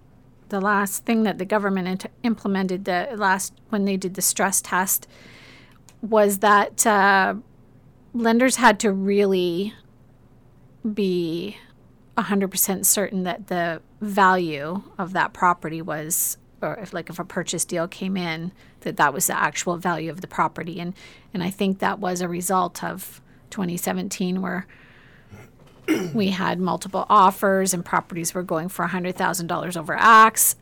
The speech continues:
So they're trying to just determine, they have to really determine the value of that property. Um, it was rare years ago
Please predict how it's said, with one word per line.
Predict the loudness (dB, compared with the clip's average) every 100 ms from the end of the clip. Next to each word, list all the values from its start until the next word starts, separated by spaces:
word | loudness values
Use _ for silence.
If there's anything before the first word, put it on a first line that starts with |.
| -14 -10 0
So | 6 8 8 6
they're | 6 2
trying | 4 6 8 6 2
to | 0
just | 0 0 0 -2
determine, | -6 0 2 2 2 0 -2 -12 -20 -8
they | -2
have | 4 6 6
to | 4
really | 6 6
determine | 4 0 -2 -4 -4
the | 0
value | 0 0 -4
of | -2
that | 0 0
property. | -2 -2 -4 -12 -14 -18 -20 -20 -20 -20 -20 -10 -2
Um, | 0 0 -4 -8 -14 -14 -2
it | 6
was | 8 8
rare | 4 2 4 4 2
years | 0 2 4 4 4
ago | 2 0 -2 -4 -6